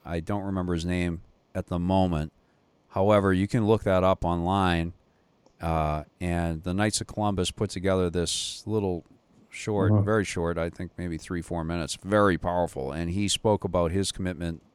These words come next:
Speaker 1: uh, to Saint Joseph and praying with Saint Joseph, and he talks about how he was, you know, grew up Catholic, but his, he got married, and his wife brought, kinda dra-,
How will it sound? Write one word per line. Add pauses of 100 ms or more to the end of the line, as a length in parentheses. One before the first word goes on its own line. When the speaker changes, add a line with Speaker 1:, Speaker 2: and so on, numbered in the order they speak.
(100)
Speaker 1:
uh, (100)
to
Saint
Joseph
and
praying
with
Saint
Joseph,
and (400)
he
talks
about
how
he
was, (640)
you
know,
grew
up
Catholic,
but
his,
he
got
married,
and
his
wife
brought,
kinda
dra-,